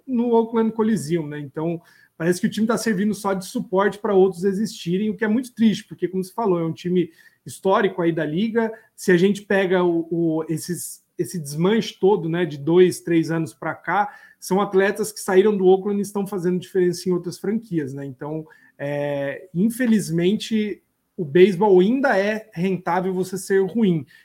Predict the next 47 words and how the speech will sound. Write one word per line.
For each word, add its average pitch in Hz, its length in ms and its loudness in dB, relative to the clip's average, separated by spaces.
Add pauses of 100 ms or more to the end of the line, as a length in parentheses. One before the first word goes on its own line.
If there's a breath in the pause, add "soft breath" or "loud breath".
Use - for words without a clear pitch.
(120)
Isso - 180 -8
é 175 40 -2
um 196 520 -2
problema 185 500 2
da, 156 180 -2
da 151 200 -6
liga. 165 240 -2
Tem 180 160 -2
muito 175 300 -2
time 180 340 -2
que - 140 -10
os 151 120 -2
donos 160 400 -4 (300 soft breath)
fazem 165 500 0
esse 156 360 -2
banho-maria, 165 680 2
né, 170 120 0
de - 100 -12
ficar 170 200 -4
cozinhando 165 600 -4
aí 170 100 0
a 165 40 -2
temporada, 170 800 -2 (420 loud breath)
joga 185 400 2
o, 208 200 4
a, 165 260 -4
o 180 80 2
time 190 220 -2
lá 196 180 4
pra 214 220 -4
baixo, 220 800 0 (180)
drafta 202 460 0
um 202 200 2
ou 196 100 8
outro 190 260 6
cara 180 240 -2
bom, 220 500 0
especula 196 540 -2
em 180 40 -2
cima 185 260 -8
disso, 214 520 -4
troca 214 380 -4
ele 190 160 4
por 190 220 -8
três, 220 320 -4
quatro 190 320 -6
caras 180 480 -4